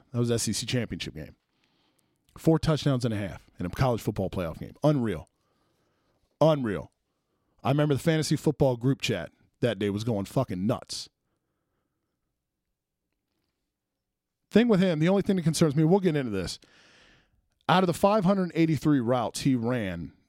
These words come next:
in twenty nineteen, this is per fo-, per, excuse me, well, I can't say that <laughs> phrase together for some reason. Per Pro Football Focus. I wanna give them credit for this stat, 'cause I didn't watch, admittedly, I didn't run every single one of his routes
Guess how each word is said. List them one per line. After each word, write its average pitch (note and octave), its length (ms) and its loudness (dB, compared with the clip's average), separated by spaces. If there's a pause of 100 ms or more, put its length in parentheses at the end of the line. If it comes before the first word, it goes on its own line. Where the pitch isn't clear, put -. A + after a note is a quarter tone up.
in A2 120 0
twenty C3+ 300 0
nineteen, B2+ 460 0
this D3 160 0
is C#3 80 -4
per B2+ 160 0
fo-, A#2+ 200 -4 (140)
per, A#2 360 0 (220)
excuse G#3 300 0
me, F#2 240 -6
well, B2+ 140 0
I D3 100 -2
can't G3+ 260 0
say D3+ 260 0
that A#2+ 220 -2
<laughs> - 0 -
phrase C#3 400 0
together G#2 400 -4
for - 120 -12
some F#2+ 220 -4
reason. F2+ 340 -4
Per F#3 320 6
Pro F3 500 4 (100)
Football D3+ 600 2
Focus. F#2 400 2
I F#2+ 60 -2
wanna C#3 140 2
give D3 140 0
them C#3+ 160 0
credit C3+ 300 0
for A#2+ 80 -6
this G2 160 -2
stat, F#2 320 -4 (340)
'cause D3+ 140 2
I F#3 140 4
didn't F3 160 2
watch, D3 260 2
admittedly, A#2 420 0
I C3 120 2
didn't C3 160 0
run B2 180 0
every A#2 280 0
single G#2+ 280 -2
one G#2+ 160 -2
of F2+ 40 -6
his F2+ 140 -4
routes - 380 -10